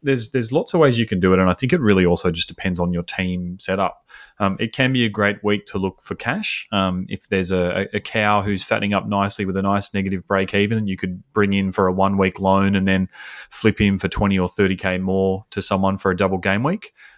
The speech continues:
Um, you can really stack your side, um, towards a, a double game week as well. And one thing to keep in mind as well, now, even like a team like the Brisbane Heat, for example,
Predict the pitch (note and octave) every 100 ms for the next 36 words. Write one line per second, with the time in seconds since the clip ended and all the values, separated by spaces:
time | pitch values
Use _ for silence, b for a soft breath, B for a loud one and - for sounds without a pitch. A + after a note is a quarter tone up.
0 | - F#2+ F#2 A2+ A2 B2 C3 A2+ G2+ G#2
1 | G2+ G2 - G2 F#2 - F2+ - F2+ F#2
2 | F#2 F2+ - - F2+ F2 F#2 - F2+ F2
3 | F#2 G2 F2+ - - G#2 G#2 G2 G2+ F#2+
4 | F#2 G2+ G2+ G2+ G#2+ F#2 G#2 C3+ B2 G2
5 | B B - B2 D#3+ C#3+ A2+ G2+ F#2+ F2+
6 | F#2 F#2 F2 G2 F#2 F#2 F2+ F#2+ F#2 F#2
7 | G2+ G2 F2+ G2 - F#2 F2+ - F2+ F2
8 | F2+ - G2 - F#2 F#2 F2+ F2 F2 F2